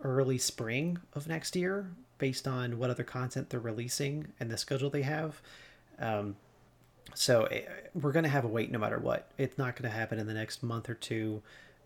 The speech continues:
Definitely not gonna happen by the end of twenty twenty. Um, maybe early twenty twenty-one if, if things really aren't looking up for theaters,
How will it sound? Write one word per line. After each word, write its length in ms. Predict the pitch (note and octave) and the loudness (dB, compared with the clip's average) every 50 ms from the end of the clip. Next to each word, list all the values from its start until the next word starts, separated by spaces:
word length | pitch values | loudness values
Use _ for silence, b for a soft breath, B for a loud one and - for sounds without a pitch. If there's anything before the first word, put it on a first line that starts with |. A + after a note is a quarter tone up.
| - - | -6 2
Definitely 280 | - C3+ C3 D3 C#3+ B2+ | 2 4 4 4 2 0
not 80 | A#2+ | 0
gonna 120 | - B2+ G#2+ | -2 -2 -2
happen 220 | A2+ A#2 A2 - | -2 -4 -4 -4
by 140 | A2+ A2 G#2+ | -4 -2 -2
the 80 | A2+ A2 | -2 -2
end 100 | G#2+ G#2+ | -4 -4
of 60 | G#2+ | -6
twenty 260 | - - A#2+ A2+ A2 | -4 -4 -2 -2 -4
twenty. 520 | - - - A2+ G#2+ G#2+ G#2 G#2 G#2 G2 b b b b b b b b b _ - - | -6 -6 -6 -4 -2 -2 -2 -2 -4 -6 b b b b b b b b b _ -12 -6
Um, 380 | A2+ G#2+ G#2 G2+ G2+ G2+ G2+ G#2+ - - _ _ - | -4 -2 -2 -2 -2 -4 -8 -10 -14 -20 _ _ -4
maybe 540 | C3 B2 A#2 B2 B2+ B2+ B2+ B2 B2+ B2 C#3 | -2 0 2 4 4 4 4 2 2 0 2
early 280 | C3 B2+ B2+ B2+ C3 | 2 2 2 2 0
twenty 260 | B2+ - D3 C#3 C3+ | 0 0 0 0 0
twenty-one 720 | B2+ - C#3+ C#3+ C3+ C#3 C3+ C#3+ D3 D3 D3 C#3+ C#3+ D3+ - _ - _ | 0 0 0 0 0 0 0 0 0 0 0 -2 -4 -6 -12 _ -20 _
if, 380 | - C3 B2 A#2+ A#2 - - - - | 0 2 2 2 0 -2 -8 -6 -6
if 100 | - - | -6 -4
things 320 | - - B2 B2 A#2 - B2+ | 0 0 0 0 0 0 0
really 240 | B2+ B2+ B2 B2 A#2+ | 0 2 2 2 0
aren't 160 | A#2+ - - | 0 0 -2
looking 220 | C3+ B2 - B2 | -2 -2 0 0
up 220 | B2 B2+ C3 - - - | 0 0 0 -2 -8 -18
for 340 | - - B2 A#2+ A#2 A#2 | -8 -4 -4 -2 -2 -4
theaters, 540 | - - C3 C3 B2+ C3 C3 C3 B2+ - - | -2 0 2 2 4 4 2 2 0 -2 -6